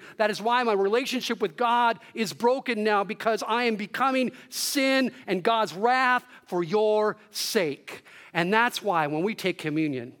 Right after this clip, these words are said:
acknowledge his, acknowledge your pain, lament your pain,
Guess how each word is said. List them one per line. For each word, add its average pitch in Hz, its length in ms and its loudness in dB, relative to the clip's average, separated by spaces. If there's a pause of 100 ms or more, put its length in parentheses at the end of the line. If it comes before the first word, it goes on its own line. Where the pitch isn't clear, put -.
(1400)
acknowledge 156 1120 -2 (320)
his, - 240 -10 (560)
acknowledge 165 500 -4
your 165 80 -4
pain, 113 320 -12 (920)
lament 175 800 -2 (280)
your 156 160 -4
pain, 120 420 -8